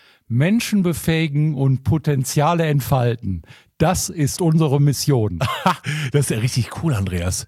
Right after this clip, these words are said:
Speaker 2: Wir bringen damit Schwung in unsere Folge rein und das ist auch so ein bisschen unsere Guideline. Ähm, ich hab eine persönliche Frage an dich, Andreas.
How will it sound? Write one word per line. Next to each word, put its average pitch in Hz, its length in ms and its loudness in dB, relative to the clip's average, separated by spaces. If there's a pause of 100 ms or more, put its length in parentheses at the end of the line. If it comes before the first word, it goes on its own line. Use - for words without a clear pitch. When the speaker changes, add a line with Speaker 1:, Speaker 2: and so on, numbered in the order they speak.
Speaker 2:
Wir 123 240 0
bringen 139 560 0
damit 135 400 0
Schwung 143 420 -4
in 127 240 -4
unsere 123 320 0
Folge 123 400 -2
rein 107 220 -2
und 107 140 -4
das 117 80 -4
ist - 80 -8
auch 113 120 -8
so - 80 -8
ein 104 60 -6
bisschen 113 180 -6
unsere 107 220 -4
Guideline. 90 500 -6 (540)
Ähm, 107 420 0 (460)
ich 131 200 -4
hab 156 100 -2
eine 147 100 0
persönliche 120 440 2
Frage 98 300 -2
an 90 80 -2
dich, 85 140 -6
Andreas. 87 540 -8